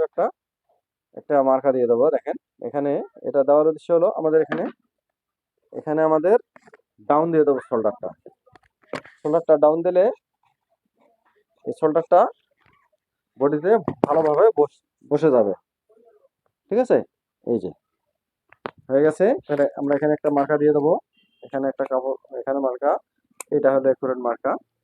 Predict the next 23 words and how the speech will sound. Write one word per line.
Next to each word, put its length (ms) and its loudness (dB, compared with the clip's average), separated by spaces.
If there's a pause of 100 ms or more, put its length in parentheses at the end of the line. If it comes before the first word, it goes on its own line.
(260)
এই 160 -6
জায়গাটা 300 -2
হলো 120 2 (180)
খাড়া, 220 2 (720)
এটা 140 2
হলো 200 4
মাপের 280 2
মার্কা। 260 2 (240)
এখানে 280 -2
একটা 220 -2
মাপ 200 4
হবে, 200 0
এখানে 220 -2
একটা 200 -8
মাপ, 240 -2
এখানে 220 -4
একটা 160 -14
মাপ, 120 -20 (760)
ঠিক 160 -4
আছে? 140 -4 (400)
তাহলে 240 -4
আমাদের 280 4 (1040)
বডিটা 340 0